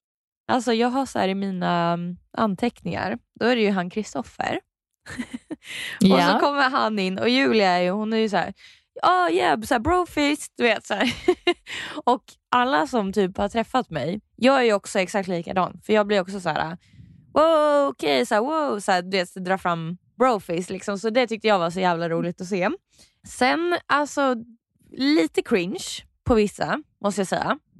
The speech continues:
Speaker 1: Men, eh, kör, kör du någon? Har du någon som, som du tycker är,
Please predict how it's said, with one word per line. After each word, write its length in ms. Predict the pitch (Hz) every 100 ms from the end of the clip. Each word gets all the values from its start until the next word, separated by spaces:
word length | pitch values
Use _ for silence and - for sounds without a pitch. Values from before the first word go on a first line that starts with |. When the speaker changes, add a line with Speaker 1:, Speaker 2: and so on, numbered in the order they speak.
| -
Speaker 1:
Men, 360 | 220 254 277 277
eh, 100 | 285
kör, 440 | - 370 339 320
kör 300 | 262 349 320
du 320 | 277 311 285 208
någon? 240 | 180 170
Har 140 | 214 240
du 160 | 277
någon 200 | 285 233
som, 260 | 214 208 220
som 180 | 220 208
du 60 |
tycker 220 | 220 208
är, 300 | 196 190 185